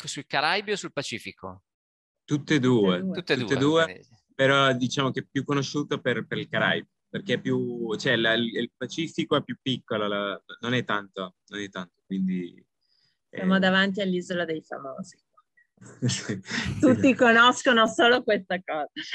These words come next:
Speaker 3: No, le isole sono meravigliose, il mare dei Caraibi è veramente un luogo incredibile e ci sono, ecco, nelle isole ci sono molti stranieri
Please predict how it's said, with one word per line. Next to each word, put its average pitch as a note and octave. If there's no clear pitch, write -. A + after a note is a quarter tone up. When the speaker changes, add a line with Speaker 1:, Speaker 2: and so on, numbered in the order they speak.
Speaker 3:
No, G#3
le G3+
isole A#3+
sono G#3
meravigliose, E3+
il E3
mare F3+
dei F3+
Caraibi F3+
è D#3
veramente D#3+
un D#3
luogo C#3+
incredibile C#3
e G3
ci -
sono, F#3
ecco, F#3
nelle F3+
isole G3
ci F#3+
sono E3
molti D#3+
stranieri C#3+